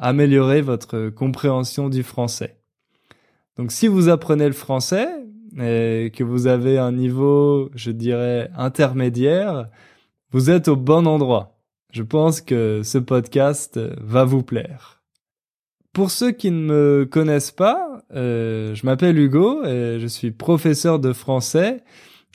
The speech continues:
à l'Institut français de Varsovie en Pologne.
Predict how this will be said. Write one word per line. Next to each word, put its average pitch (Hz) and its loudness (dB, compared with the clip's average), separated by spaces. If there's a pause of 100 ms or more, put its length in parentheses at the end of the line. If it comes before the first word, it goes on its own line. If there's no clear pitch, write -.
à 117 0
l'Institut 156 0
français 151 0
de 117 0
Varsovie 135 0
en 143 2
Pologne. 113 -2